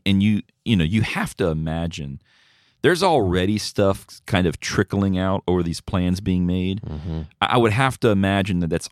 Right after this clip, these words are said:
Speaker 1: only going to increase, and
Speaker 2: Yep.
Speaker 1: we're only going to learn more and more about the plans being made.
Speaker 2: Mm-hmm.
Speaker 1: And like you say, certainly cooler heads will prevail here, and, and they will not subject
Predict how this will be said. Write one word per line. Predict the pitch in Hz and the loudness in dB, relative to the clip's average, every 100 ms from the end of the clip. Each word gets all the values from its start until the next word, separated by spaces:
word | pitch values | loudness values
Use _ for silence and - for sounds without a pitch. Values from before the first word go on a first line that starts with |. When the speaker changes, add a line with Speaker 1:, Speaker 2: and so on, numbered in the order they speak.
| - | 0
Speaker 1:
only | 95 98 95 | 4 4 4
going | 87 82 | 2 0
to | 82 - | -2 -2
increase, | 85 85 95 98 - - - - | -2 0 -2 -4 -6 -10 -10 -2
and | 92 | 0
Speaker 2:
Yep. | 90 | 2
Speaker 1:
we're | 101 - | 2 2
only | 95 104 104 | 4 6 4
going | 95 95 92 90 | 6 4 4 2
to | 95 | 0
learn | 90 92 87 | 2 2 2
more | 82 87 92 101 | 4 4 6 4
and | - 85 85 | 0 -2 0
more | 90 90 92 - | 0 2 2 0
about | 78 82 - | 0 -2 -2
the | - | -4
plans | 98 90 95 | -2 0 0
being | 90 95 80 | 0 0 2
made. | 76 98 143 | 0 0 -2
Speaker 2:
Mm-hmm. | - 78 80 98 127 - | -2 -2 0 0 0 2
Speaker 1:
And | 113 104 104 - _ _ _ - | 4 4 4 0 _ _ _ -14
like | 101 117 107 | -2 0 2
you | 98 | 0
say, | - 120 92 | 2 2 0
certainly | - - - - 190 - 80 80 80 | -4 -8 -4 0 2 0 -4 -8 -4
cooler | 117 95 85 | 0 2 2
heads | 90 87 82 | 0 -2 -2
will | 82 78 | -6 -4
prevail | 87 85 82 90 | -2 0 0 0
here, | 98 98 95 | 0 0 -2
and, | - 82 80 - | -2 -2 -2 -2
and | 85 82 | -2 2
they | 90 90 | 2 2
will | 85 | 2
not | 85 87 90 | 2 2 0
subject | - - 76 82 80 73 | -2 -10 -4 2 2 0